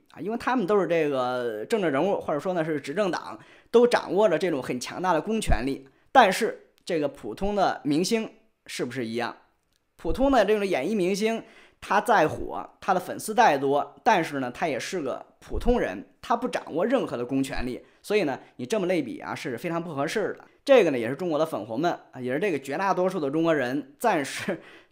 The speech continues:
都不理解的一个常识啊，就是一个国家里什么叫公权力，什么叫这个公民个人的权利还有义务，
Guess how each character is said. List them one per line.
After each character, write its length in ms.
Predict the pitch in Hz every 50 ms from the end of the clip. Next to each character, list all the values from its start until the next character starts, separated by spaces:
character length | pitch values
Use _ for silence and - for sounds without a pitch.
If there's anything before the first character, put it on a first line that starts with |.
| _
都 160 | - 247 269
不 140 | 226 214 247
理 240 | 180 151 131 165 -
解 120 | 190 170
的 80 | - -
一 120 | - -
个 100 | 170 175
常 340 | - - - - 98 139 185
识 320 | 185 - 143 104 110 120 - -
啊， 80 | -
就 140 | 139 - 190
是 80 | 175 156
一 40 | 170
个 120 | 190 170
国 120 | - -
家 220 | - 175 175 180 202
里 220 | 175 131 101 - -
什 180 | - - 123
么 80 | 135 160
叫 160 | 180 160 139
公 220 | 135 165 180 185
权 240 | 175 147 113 110 117
力， 160 | 131 127 - - - _ _ _ _
什 160 | - - 139
么 80 | 160
叫 200 | 196 214 202 175
这 180 | 147 170 165 156
个 100 | 139 131
公 200 | 131 - - -
民 200 | 165 156 170 202
个 280 | - 262 294 269 190 151
人 200 | 123 107 107 117
的 220 | 123 120 107 - -
权 280 | - - - 117 127 151
利 140 | 160 135 -
还 140 | - 143
有 100 | 143 135
义 240 | 151 185 190 165 135
务， 240 | 113 80 76 - _